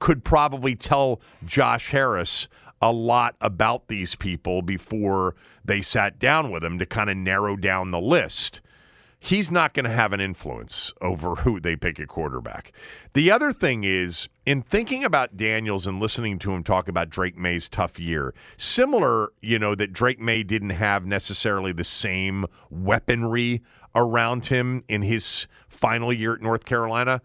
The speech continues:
Well, same thing happened to Sam Howell.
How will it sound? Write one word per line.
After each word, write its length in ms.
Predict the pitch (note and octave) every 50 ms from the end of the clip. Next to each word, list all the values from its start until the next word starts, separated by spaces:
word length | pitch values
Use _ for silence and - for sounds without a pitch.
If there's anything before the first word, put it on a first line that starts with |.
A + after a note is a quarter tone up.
| _ _ -
Well, 340 | C#3+ D#2+ D#2+ F#2+ A#2 - _ _
same 360 | - - - - G#2 F#2 F#2+ F#2+
thing 180 | - A2+ G#2+
happened 360 | G2 G#2+ G#2+ G#2 - A2+ G#2+
to 40 | G2
Sam 360 | - - - A2 G#2+ G#2+ G2+
Howell. 300 | G#2 A2+ C3 D#3 F2 -